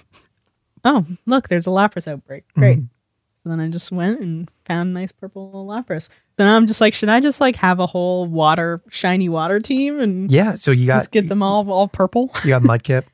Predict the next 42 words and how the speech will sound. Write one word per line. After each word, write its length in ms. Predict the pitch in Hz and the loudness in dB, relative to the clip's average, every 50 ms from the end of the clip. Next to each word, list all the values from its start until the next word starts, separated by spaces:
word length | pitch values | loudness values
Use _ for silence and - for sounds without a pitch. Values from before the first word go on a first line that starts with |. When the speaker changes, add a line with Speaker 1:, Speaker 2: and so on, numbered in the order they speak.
| _ _ _ _ - | _ _ _ _ -4
Speaker 1:
I've 120 | 190 190 | -2 0
got 140 | 196 185 170 | 0 0 0
Mudkip. 480 | 170 170 202 226 _ - 285 302 311 - - | 0 -2 -2 -4 _ -4 -2 -2 -2 0 0
Speaker 2:
Oh, 220 | 165 214 262 285 - | 0 2 2 0 -2
true. 180 | - - 233 | -2 -2 0
You 100 | 220 190 | 0 0
could 120 | - 175 139 | 0 0 0
do 120 | 143 - | 0 0
all 340 | - 135 127 139 147 135 127 _ _ _ _ | 0 0 0 0 0 -2 -4 _ _ _ _
purple 420 | - - 160 147 - 156 143 135 123 | -4 0 0 0 0 0 0 0 0
water 440 | 117 120 123 120 120 117 113 107 _ _ _ _ _ _ _ _ _ _ _ | 0 0 0 0 0 -2 -2 -4 _ _ _ _ _ _ _ _ _ _ _
shinies. 400 | - - 117 107 110 - - - - | -8 -6 -6 -4 -6 -8 -12 -14 -10
Speaker 1:
Yeah. 240 | 185 202 262 220 180 _ _ _ _ _ _ _ _ _ _ _ _ _ _ _ - | -8 -8 -8 -8 -10 _ _ _ _ _ _ _ _ _ _ _ _ _ _ _ -16
Speaker 2:
So 160 | - - 127 | -6 -2 -2
you, 80 | 107 104 - | -2 -2 -2
yeah, 200 | - 120 107 101 | -2 -2 -2 -4
you 120 | 107 107 104 | -6 -12 -16
could 100 | 127 117 | -16 -10
do, 240 | 113 104 101 104 110 165 - | -8 -6 -6 -6 -10 -12 -6
mu-, 140 | 139 127 120 - | -6 -6 -4 -2
have 140 | 135 135 139 | -2 0 2
you, 280 | 151 151 147 147 196 - | 2 0 0 0 -4 -8
um, 400 | 175 143 120 120 117 117 113 185 - | -4 -2 0 0 0 0 -2 -4 -6
evolved 340 | 170 113 110 120 139 147 156 | -6 -6 -4 -4 -6 -6 -4
the 40 | 165 | -4
Mudkip? 360 | 165 175 170 - 196 190 185 _ _ _ _ _ _ _ _ _ - | -4 -4 -4 -6 -8 -8 -10 _ _ _ _ _ _ _ _ _ -10
Speaker 1:
Not 200 | 196 180 165 117 | -6 -6 -6 -4
yet. 180 | 127 - - _ _ _ - | -6 -8 -10 _ _ _ -4
Speaker 2:
Are 40 | - | -2
you 40 | 113 | -2
just, 140 | 104 110 - | -2 -2 -4
are 120 | - 135 | -2 -2
you 120 | 113 110 113 | 0 0 0
gonna 160 | 110 104 101 | 0 -2 -2
leave 200 | 104 110 120 156 | -4 -6 -6 -4
it? 120 | 196 247 - _ - | -6 -6 -8 _ -6
Speaker 1:
I 80 | 226 233 | -6 -4
don't 100 | 247 247 | -2 0
know 80 | 240 | 0
yet. 240 | 214 160 143 - - | 0 -2 -4 -6 -6
Speaker 2:
Like, 200 | 175 170 - _ _ _ | -8 -8 -8 _ _ _
yeah. 160 | - 170 135 | -6 -6 -6